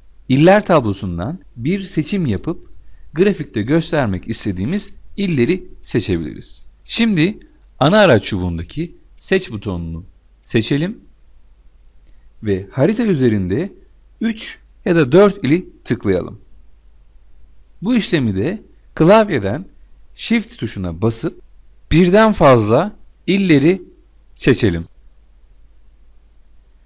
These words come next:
Aynı anda veri sayfası penceresinde seçilen illerin satırları da seçildiğine dikkat edelim. Eğer harita üzerinde çoklu seçim yapmak istiyorsak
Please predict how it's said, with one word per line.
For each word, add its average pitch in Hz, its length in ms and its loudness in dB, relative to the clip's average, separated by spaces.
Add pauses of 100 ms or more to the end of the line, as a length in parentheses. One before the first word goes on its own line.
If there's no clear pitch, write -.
(460)
Aynı 240 320 2
anda 170 380 0
veri 165 200 2
sayfası 156 500 0
penceresinde 101 840 -2
seçilen 123 400 -4
illerin 92 380 0
satırları 147 540 0
da 147 240 -2 (720)
seçildiğine 156 720 0 (400)
dikkat 107 320 -4
edelim. - 300 -12 (580)
Eğer 240 500 0 (220)
harita 220 300 0
üzerinde 110 680 -2 (280)
çoklu 170 360 -2
seçim 151 280 -4
yapmak 92 480 -6
istiyorsak 92 800 -8